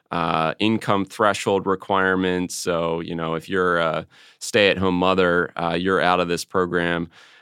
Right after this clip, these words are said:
Um, you're not gonna be able to prove that you have an income, an annual income above a hundred and twenty-five percent of the poverty line. The added,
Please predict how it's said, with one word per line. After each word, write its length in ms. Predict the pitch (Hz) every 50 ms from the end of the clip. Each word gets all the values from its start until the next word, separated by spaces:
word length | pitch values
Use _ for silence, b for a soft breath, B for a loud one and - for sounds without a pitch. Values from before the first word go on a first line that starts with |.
| B _
Um, 520 | - 87 87 85 85 85 85 82 80 85
you're 140 | 87 82 90
not 140 | 92 90 85
gonna 80 | - -
be 100 | 90 87
able 120 | 85 87
to 80 | 85 78
prove 500 | - - - 107 95 90 90 90 85 78
that 160 | 85 78 -
you 100 | 82 87
have 220 | 85 85 85 -
an 100 | 85 76
income, 680 | 80 87 90 87 - - 90 85 82 80 82 82 82 - _ _
an 160 | - - 87
annual 400 | 87 85 87 85 85 82 80 78
income 380 | - 82 87 85 80 - 85 82
above 340 | 80 80 80 80 80 82 85
a 40 | 85
hundred 260 | - 90 85 87 80
and 120 | 80 78
twenty-five 560 | - - 87 85 80 80 - 82 80 78 78
percent 380 | - 85 80 - - 85 82 82
of 80 | 82 73
the 60 | 73
poverty 400 | - 85 85 85 82 82 82 80
line. 360 | 80 85 82 80 80 80 80 B B B B B B B B B
The 180 | - 98 92
added, 460 | 87 92 95 95 95 90 85 82 -